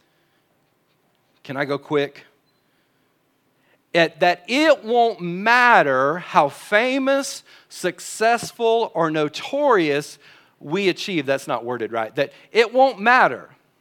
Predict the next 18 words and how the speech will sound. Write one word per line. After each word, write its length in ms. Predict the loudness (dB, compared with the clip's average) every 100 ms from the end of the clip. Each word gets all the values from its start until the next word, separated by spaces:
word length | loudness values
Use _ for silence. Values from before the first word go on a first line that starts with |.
| _ _ _ _ _ _ _ _ _ _ _ _ _ _ _ _
That 220 | -4 -4 -4
what, 300 | 2 2 0 -12 0
that 240 | 2 4
there's 320 | 6 6 4 0
a 160 | -4
sinkhole 1120 | -2 -6 -10 -4 -2 -2 -6 -6 -2 0 -2 -4
in 240 | -6 -2
our 200 | 0 0
hearts 920 | -4 -2 4 6 6 2 -8 -16 -16 -20 _ _ _ _ _ _ _ _ _ _ _ 0
that 300 | 4 4 2
will 240 | 0 -2
say, 880 | -4 -8 0 2 2 -2 -8 -10 -14 _ _ _ _ _ _ _ _ _
"I 260 | -6 -2 -2
am 260 | -4 -10 -8
not 320 | -6 -8 -12
enough." 600 | -18 -20 -20 -20 -20 _ _ _ _ _ _ _ _ _ _ _ _ _ _ _ _ _ _ _ _ _ _ _ _ _ _ _ _ _ _ -8
It's 260 | -8 -8 -8
funny 580 | -4 -2 -4 -8 -10